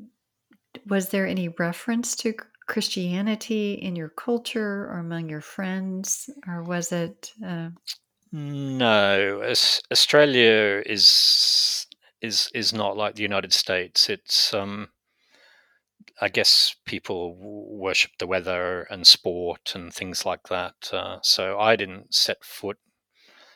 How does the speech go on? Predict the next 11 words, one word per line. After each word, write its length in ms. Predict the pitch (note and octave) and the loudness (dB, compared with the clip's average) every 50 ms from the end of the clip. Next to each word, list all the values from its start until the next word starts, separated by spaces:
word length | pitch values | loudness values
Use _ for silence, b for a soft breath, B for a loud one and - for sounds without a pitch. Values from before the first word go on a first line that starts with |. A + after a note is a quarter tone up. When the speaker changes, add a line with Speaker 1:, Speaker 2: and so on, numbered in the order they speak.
| b b b | b b b
Speaker 2:
in 100 | - G2 | -6 -6
a 60 | F#2 | -4
church 920 | - - - - G#2 F#2+ F#2+ G2 - - - - - - - - - - - _ | 0 0 0 0 2 0 -2 -2 -2 -2 0 0 2 0 -2 -4 -6 -8 -12 _
in 200 | - - G#2+ G2+ | -12 -10 -10 -6
Australia 720 | G2 - - - - - G2+ F#2+ G2 G2 F#2+ F#2 F#2+ F2+ | -4 -2 -2 -2 -2 0 0 0 0 -2 -2 -4 -6 -8
until 420 | F2+ F#2 F2+ - - - F#2 F2+ F2+ | -8 -10 -12 -12 -10 -10 -4 -2 -2
I 100 | F#2 F2+ | -2 -2
was 420 | F2 F#2 F2+ F2 - - - - - | -4 -6 -2 0 2 2 2 0 -2
a 40 | - | -12
teenager. 720 | - - G#2+ G2 F#2 F#2 F#2 F#2+ - - - F#2+ F2+ _ _ _ _ _ _ _ _ _ _ _ _ _ _ _ - | -8 -6 -6 -4 -4 -4 -6 -6 -4 -6 -6 -6 -6 _ _ _ _ _ _ _ _ _ _ _ _ _ _ _ -14
Um, 580 | F#2+ F2+ F#2+ F#2 F2+ F#2+ F#2+ G2 F#2+ G2 G2+ | -12 -12 -12 -12 -14 -16 -16 -16 -16 -18 -20